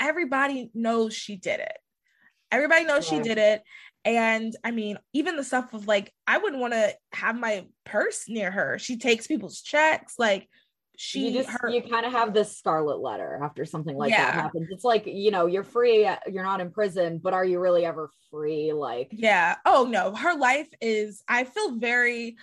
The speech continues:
Speaker 1: okay, I, I wanna say I feel sorry for her, but at the same time, I don't because she's a murderer. Um,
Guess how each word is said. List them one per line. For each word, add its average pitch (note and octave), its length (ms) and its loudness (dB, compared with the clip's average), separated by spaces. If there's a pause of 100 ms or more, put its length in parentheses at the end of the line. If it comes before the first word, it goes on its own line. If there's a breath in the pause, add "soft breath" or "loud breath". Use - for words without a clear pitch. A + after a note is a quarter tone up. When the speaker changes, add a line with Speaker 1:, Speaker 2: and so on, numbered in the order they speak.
(360 loud breath)
Speaker 1:
okay, C4+ 200 -4
I, C#4 220 2
I D4 120 4
wanna F#4+ 240 2
say F#4+ 160 2
I D#4+ 40 6
feel B3+ 220 -2
sorry G#3 560 -2
for C4+ 160 0
her, C#4 240 0
but B3 100 -4
at A#3 60 -8
the B3+ 80 -10
same B3 180 -6
time, B3 220 -2
I A3 80 0
don't G3 280 -6
because A#3 220 -10
she's A3+ 160 -10
a F#3+ 80 -8
murderer. A#3 720 -4 (540 loud breath)
Um, G#3+ 540 -2